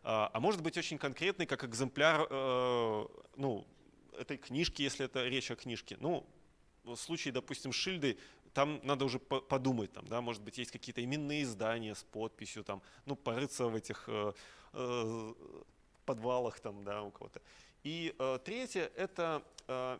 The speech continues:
медиакомпания. Э, вы должны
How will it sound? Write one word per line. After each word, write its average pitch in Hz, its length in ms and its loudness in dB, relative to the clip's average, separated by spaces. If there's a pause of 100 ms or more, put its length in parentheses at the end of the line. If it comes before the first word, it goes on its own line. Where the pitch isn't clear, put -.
медиакомпания. 131 920 -2 (4000)
Э, 120 160 4
вы 196 140 6
должны 185 320 8